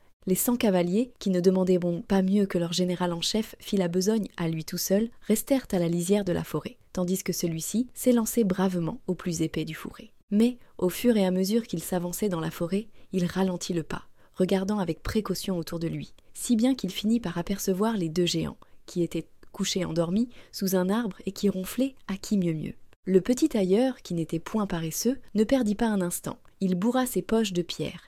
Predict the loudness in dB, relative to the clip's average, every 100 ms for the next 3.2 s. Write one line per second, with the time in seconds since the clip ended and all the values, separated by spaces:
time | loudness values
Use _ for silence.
0 | -2 0 0 2 2 2 -2 -2 0 0
1 | 0 -2 -2 -2 0 0 0 0 0 0
2 | 0 -2 -2 -2 0 0 0 2 2 2
3 | 0